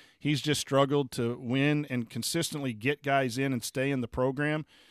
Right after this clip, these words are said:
So I think w-, Nebraska possibly can do better. And, you know, you know, they don't have a history of hiring good coaches, Scott Frost.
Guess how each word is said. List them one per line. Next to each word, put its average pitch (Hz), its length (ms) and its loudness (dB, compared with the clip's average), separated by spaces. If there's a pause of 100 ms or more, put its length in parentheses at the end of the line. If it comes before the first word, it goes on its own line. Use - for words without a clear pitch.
(180)
So - 120 -6
I 139 80 2
think 147 240 -2
w-, 135 280 -2
Nebraska 127 640 2
possibly 135 560 -2
can 131 180 -2
do 143 160 0
better. 151 400 2
And, 139 260 -4
you 135 60 -4
know, 147 320 -2
you 139 160 -4
know, 135 120 0
they 135 160 -2
don't 147 180 -2
have 151 160 0
a 139 40 0
history 151 320 -2
of 139 80 0
hiring 139 640 -2 (240)
good 117 200 -2
coaches, 110 380 -4
Scott 104 280 -8
Frost. 120 360 -4